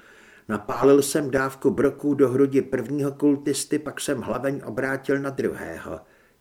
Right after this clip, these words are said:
Prásk! Oba dva se svalili k zemi jako pytle sraček, kterými byli.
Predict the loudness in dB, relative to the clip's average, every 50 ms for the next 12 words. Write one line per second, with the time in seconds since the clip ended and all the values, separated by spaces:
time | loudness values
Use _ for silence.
0 | _ _ -2 0 0 0 -2 -4 -6 -8 -8 -8 -8 -10 -12 -16 -18 _ _ _
1 | _ _ _ _ _ _ _ _ _ _ _ -10 -6 -2 -2 -2 -2 -2 -4 -4
2 | -4 -4 -4 -4 -4 -4 -6 -6 -4 -4 -2 -2 -2 -2 -4 -6 -6 -4 -4 -4
3 | -2 -2 -2 -4 -4 -6 -8 -10 -10 -6 -4 -4 -6 -4 -4 -6 -4 -4 -4 -4
4 | -2 -2 -2 -2 -4 -6 -6 -6 -6 -6 -6 -12 -16 -10 -6 -4 -4 -2 -2 -4
5 | -6 -6 -8 -8 -6 -4 -4 -4 -4 -6 -10